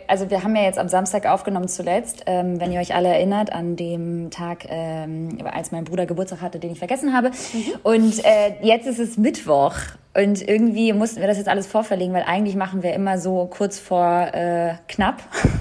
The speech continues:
Speaker 1: <laughs> dass wir immer Samstag aufnehmen und Sonntag droppen oder Freitag zumindest. Haben wir es diesmal geschafft, äh, auf den Mittwoch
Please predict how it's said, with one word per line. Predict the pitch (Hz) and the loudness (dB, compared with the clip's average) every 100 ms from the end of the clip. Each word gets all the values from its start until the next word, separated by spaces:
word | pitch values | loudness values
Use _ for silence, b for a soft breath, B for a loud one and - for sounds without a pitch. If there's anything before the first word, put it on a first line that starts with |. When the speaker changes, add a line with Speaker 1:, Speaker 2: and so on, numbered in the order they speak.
| 320 285 | 4 4
Speaker 1:
<laughs> | - 226 226 220 - - - | 2 0 0 2 4 2 0
dass | 226 | -2
wir | 214 | 2
immer | 214 208 | 2 4
Samstag | 220 247 220 | 2 4 2
aufnehmen | - 220 247 208 | 4 2 2 -2
und | 190 | 0
Sonntag | 190 208 202 - | 2 2 0 2
droppen | 208 214 180 | 2 2 -4
oder | 175 | -4
Freitag | 175 185 202 190 196 | 0 0 2 0 -2
zumindest. | 175 175 180 185 B B B B | -8 -6 -6 -6 B B B B
Haben | 214 208 | 0 2
wir | 208 | 0
es | 208 | -2
diesmal | 240 214 | -2 -2
geschafft, | 196 - 220 220 | -2 0 0 0
äh, | - 196 | 0 2
auf | 190 | 0
den | 190 185 | -2 -2
Mittwoch | 240 - | -2 -2